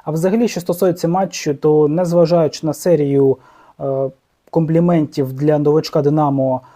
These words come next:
Огундана Шола, то в цьому матчі, як на мене, він нічого не показав. В тому поєдинку в нього було дуже багато вільних зон, він ними скористався і дійсно це було красиво та цікаво. Цього разу, де Динамо,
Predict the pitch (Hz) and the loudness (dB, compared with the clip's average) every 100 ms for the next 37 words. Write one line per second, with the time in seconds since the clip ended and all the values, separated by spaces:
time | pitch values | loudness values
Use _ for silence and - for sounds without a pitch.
0 | - 151 156 156 160 143 131 - 247 180 | -6 -2 0 2 0 0 -2 0 2 2
1 | - 160 - - 190 151 175 175 156 147 | 2 -2 0 -4 -2 -2 -4 -6 -4 0
2 | 135 131 _ 151 - 151 165 156 139 151 | 0 -2 _ -6 -2 -2 0 0 0 0
3 | 160 175 175 143 139 135 139 139 196 185 | 0 0 0 0 -2 -4 -4 -2 0 -2
4 | - _ _ _ - 254 226 196 180 170 | -6 _ _ _ -4 0 0 2 0 2
5 | 208 185 202 160 170 175 165 170 170 151 | 0 0 -2 -2 0 0 0 2 0 2
6 | 190 147 143 147 151 143 143 156 156 147 | 0 0 -2 -2 -2 -4 -2 0 0 0
7 | 143 156 214 208 - - _ 147 185 175 | -2 0 0 -2 -8 -20 _ -2 -2 -2
8 | - 170 196 170 - 151 143 - 214 202 | -4 -2 0 0 -2 -4 -4 -2 -4 -2
9 | - 151 160 170 151 127 _ _ 143 151 | -2 -2 0 -2 -2 -4 _ _ -2 0
10 | 220 135 123 147 143 131 135 - 185 156 | 0 -2 -4 0 0 -2 -6 -4 -2 -2
11 | 131 - 131 127 117 117 _ _ _ _ | -4 -6 -4 -4 -4 -8 _ _ _ _
12 | - 165 180 226 220 190 180 160 147 139 | -2 0 2 2 2 2 4 4 2 2
13 | 160 151 160 143 135 | 2 2 0 0 -2